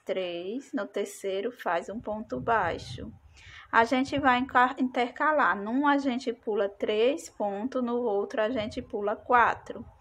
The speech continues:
Então, vamos fazer aqui essa volta e a gente já volta, ó. Um, dois, três, no quarto, insere.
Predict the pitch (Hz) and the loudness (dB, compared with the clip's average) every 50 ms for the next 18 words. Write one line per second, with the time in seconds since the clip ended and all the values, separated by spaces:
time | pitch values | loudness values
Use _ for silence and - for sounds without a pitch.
0 | _ _ - - - - - - - - - - 107 - - - 247 233 233 262 | _ _ -20 -20 -20 -20 -20 -20 -20 -18 -8 -4 -4 -4 -2 2 2 4 4 4
1 | 320 311 269 269 226 - - - - 220 202 202 220 196 190 190 185 196 240 - | 4 4 4 4 2 -2 -4 -2 0 0 0 0 -2 -2 -2 0 0 0 -2 -4
2 | - - 247 190 175 175 185 196 247 440 - - - - - - - - - - | -8 -8 -8 -8 -8 -8 -8 -6 -4 -6 -6 -6 -12 -18 -20 -20 -20 -20 -20 -20
3 | - - - - - - - - 202 202 202 - - - - 233 196 214 233 240 | -20 -20 -20 -20 -20 -12 -4 0 0 0 0 -2 -8 -4 2 4 4 4 4 0
4 | 240 214 202 202 185 190 196 208 262 - - - 320 392 466 480 - - - - | -2 0 2 2 4 2 2 0 -2 -4 0 2 2 2 2 -2 -6 -18 -20 -20
5 | - - - - - - - - - - - - - - 285 240 233 247 254 277 | -20 -20 -20 -18 -16 -16 -16 -16 -16 -14 -14 -14 -10 -6 -4 -2 0 2 2 4
6 | 262 262 269 269 233 220 226 254 - 240 254 269 240 240 247 277 240 208 190 185 | 4 2 0 0 -2 -4 -4 -4 -6 -4 0 2 2 2 2 2 2 2 2 2
7 | 196 208 - - 220 175 - - - - - - - - - - - - - - | 2 0 -2 -2 -2 -2 -2 -4 -8 -14 -18 -18 -18 -16 -16 -14 -14 -16 -16 -14
8 | - - 208 208 208 208 220 220 220 185 175 180 180 185 190 196 190 - - - | -12 -10 -10 -8 -8 -6 -8 -6 -6 -4 -4 -2 -2 -2 -4 -4 -6 -10 -10 -10
9 | 202 190 190 185 185 202 254 427 508 - - - 277 220 180 - - - 196 190 | -6 -6 -4 -4 -2 -2 -2 -2 -4 -8 -10 -8 -6 -6 -6 -6 -4 0 2 2
10 | 190 220 - - - 247 269 277 - - - - 220 214 196 170 - - - - | 2 0 -2 -6 -6 -6 -6 -6 -6 -12 -4 -2 0 0 2 0 0 -2 -6 -8
11 | - - | -12 -14